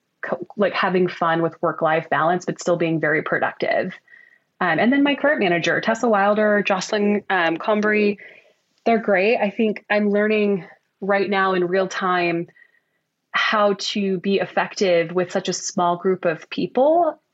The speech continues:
but are really passionate about hiring and building a team from the ground level. So, and, you know,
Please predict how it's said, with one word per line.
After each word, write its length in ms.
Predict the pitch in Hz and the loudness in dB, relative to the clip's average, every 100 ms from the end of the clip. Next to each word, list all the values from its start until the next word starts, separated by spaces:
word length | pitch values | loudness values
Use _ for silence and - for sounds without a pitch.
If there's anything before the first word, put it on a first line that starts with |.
| - | -8
but 260 | 196 202 - | -2 0 2
are 160 | 202 | 0
really 300 | 196 220 208 | 2 2 0
passionate 640 | 196 - 170 - 190 165 | 0 -4 -4 -4 -4 -4
about 380 | 180 170 156 151 | -2 0 0 0
hiring 520 | - 180 175 175 170 165 | -2 -2 0 0 0 -2
and 160 | 170 | -2
building 300 | 160 160 156 | 0 0 -2
a 40 | 156 | -4
team 380 | - 180 160 | -4 -2 -2
from 160 | - 165 | -2 -2
the 60 | 156 | -2
ground 260 | 151 131 | -2 -2
level. 360 | 107 95 110 107 | -2 0 0 0
So, 300 | - 156 151 - - - _ | 0 0 -2 -8 -18 -20 _
and, 260 | 220 233 226 | 0 2 2
you 80 | 240 | 2
know, 240 | 226 220 | 2 -2